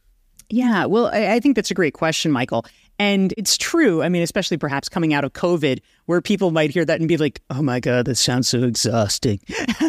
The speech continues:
<laughs> 'Cause, you know, we're all a little burned out at this point, frankly. We've had,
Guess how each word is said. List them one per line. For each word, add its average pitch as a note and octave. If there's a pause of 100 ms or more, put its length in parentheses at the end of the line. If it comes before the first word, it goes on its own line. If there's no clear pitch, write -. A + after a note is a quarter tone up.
<laughs> - (720)
'Cause, C4
you C#4+
know, A#3
we're C#4+
all A3
a G#3
little G3
burned F3
out F#3+
at F3
this F#3
point, E3
frankly. E3+
We've F#3
had, G#3